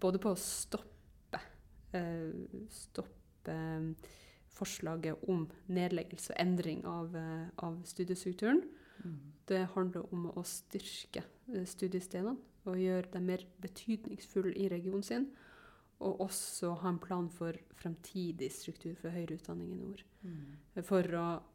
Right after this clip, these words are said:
Speaker 1: eh, for å, å peke i motsatt retning. Og jeg tenker visst at det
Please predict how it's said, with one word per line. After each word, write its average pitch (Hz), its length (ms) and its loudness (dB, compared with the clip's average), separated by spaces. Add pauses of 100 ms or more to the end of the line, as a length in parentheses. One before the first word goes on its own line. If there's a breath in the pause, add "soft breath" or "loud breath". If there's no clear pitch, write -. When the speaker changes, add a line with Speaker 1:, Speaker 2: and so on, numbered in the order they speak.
(140)
Speaker 1:
eh, 175 180 -6
for 185 220 -4
å, 165 520 -2 (400)
å 165 400 -4 (800)
peke 185 400 0
i 156 60 2
motsatt 170 400 -2
retning. 165 340 -2
Og 175 140 2
jeg 185 140 2
tenker 190 100 2
visst 196 200 2
at 180 200 -2 (460 loud breath)
det 185 100 2